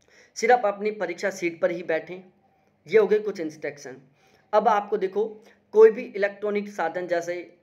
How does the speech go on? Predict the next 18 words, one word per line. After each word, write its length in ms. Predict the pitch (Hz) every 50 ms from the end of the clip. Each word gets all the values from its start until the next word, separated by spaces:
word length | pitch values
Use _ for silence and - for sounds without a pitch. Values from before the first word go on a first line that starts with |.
| - 147
मोबाइल 380 | 147 156 165 165 165 170 175 170
फ़ोन, 300 | 170 170 165 165 165 165 - _ _ _ _ _ - 143 123 127
ब्लूटूथ, 540 | 170 190 202 202 202 196 185 185 190 - - _ _ _ _ _ _ _ _ _ -
ईयरफोन, 580 | 190 185 185 202 185 196 - 180 175 180 185 185 - - _ _ _ _ _ _ -
स्मार्ट 500 | 202 202 - - 196 180 185 185 175 165
वॉच, 420 | 151 147 139 127 - - - - _ _ _ _ _ _ _ _ _ _ _ _ _ _ _ _ _ _ _ _ _ _ _ -
ये 200 | 180 165 233 254
चीज़ें 320 | 247 208 208 202 202 220
नहीं 280 | 214 190 180 175 180 170
लेके 220 | 156 151 147 147
जानी 320 | 127 139 131 131 127 127 120
है। 100 | - - _ _ _ _ _ -
स्मार्ट 400 | 190 - - 196 202 208 220 214
वॉच 220 | 190 185 180 175 -
का 100 | - 170
मतलब 300 | 165 160 - 170 175 185
है 60 | 175
जिसमें 340 | 165 170 - - 170 180